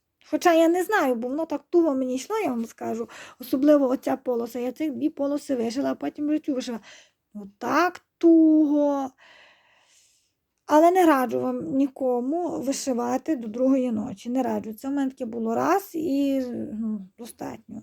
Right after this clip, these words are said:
З мене достатньо. Е, думаю, що, дивіться, який в мене виворіт. Видите? Е, я дуже хотіла, би то все було акуратненько. Е, думаю, що я почну цю середину вже на наступний тиждень, бо нині мене болить голова.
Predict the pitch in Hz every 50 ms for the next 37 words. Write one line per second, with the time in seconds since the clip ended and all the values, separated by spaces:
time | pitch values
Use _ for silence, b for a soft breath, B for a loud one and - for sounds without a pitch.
0 | 220 - _ 208 208 220 233 262 277 269 254 220 254 254 - - 277 254 - 226
1 | - 220 233 247 262 - _ B B B B B B B B B B B B B
2 | B - 320 285 254 240 240 302 359 381 381 370 359 349 349 339 320 - - 302
3 | 277 285 277 240 247 247 226 - - 214 - 233 226 233 226 214 214 214 214 208
4 | 220 262 302 311 311 302 - 285 - 196 - - _ _ _ _ _ - 220 220
5 | 214 247 254 _ - 277 285 294 _ _ _ _ _ _ _ _ _ _ _ _
6 | _ _ _ _ _ _ _ _ _ _ _ _ _ _ - - _ - 233 233
7 | 220 233 233 233 220 220 214 233 202 - 294 294 302 240 220 220 226 220 214 -
8 | 226 220 233 226 220 214 208 220 214 214 - - 269 269 - - _ _ _ B
9 | B B B B B B B B B B B B B B B B B _ 359 359
10 | 247 254 254 254 220 214 269 277 285 294 285 277 269 - - 247 233 247 247 247
11 | 247 226 220 - - - _ - 262 262 - - 208 - 214 214 214 208 - _
12 | _ _ _ _ - 233 196 - 233 214 226 226 330 381 349 294 277 262 269 254
13 | 254 247 240 247 254 - - 262 - - 254 - 320 320 311 294 262 233 240 254
14 | 277 285 262 233 233 240 220 233 240 233 214 208 226 214 - - - 240